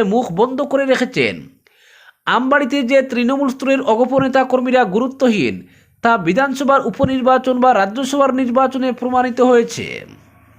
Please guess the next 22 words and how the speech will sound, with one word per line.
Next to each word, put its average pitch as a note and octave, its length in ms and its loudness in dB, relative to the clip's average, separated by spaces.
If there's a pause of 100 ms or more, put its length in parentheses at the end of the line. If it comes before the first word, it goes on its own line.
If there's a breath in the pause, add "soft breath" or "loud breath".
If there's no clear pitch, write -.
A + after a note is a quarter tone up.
(880 soft breath)
সাতবারের C4+ 720 -2
বিধায়ক C4+ 340 2
ফণীভূষণ C4 600 0
চৌধুরী B3+ 380 2
সাংসদ C4 460 -2
নির্বাচিত B3 500 0
হওয়ার B3+ 320 2
পর A#2+ 260 0 (640 soft breath)
উপনির্বাচনে A#3 840 2
বঙ্গাইগাঁও A#3 680 2
কেন্দ্র C4 320 0
থেকে C4 300 0
তৃণমূল A#3+ 520 -2
স্তরের C4+ 320 -6
কোনো C4 200 -8
নেতাকে C4 360 -2
স্থান C4+ 340 -2
দেওয়া B3+ 220 4
হয়নি। G#3+ 380 2 (640 soft breath)
ফণীভূষণের B3+ 760 -2
আবেগের B3 420 0
নাটকে B3+ 360 0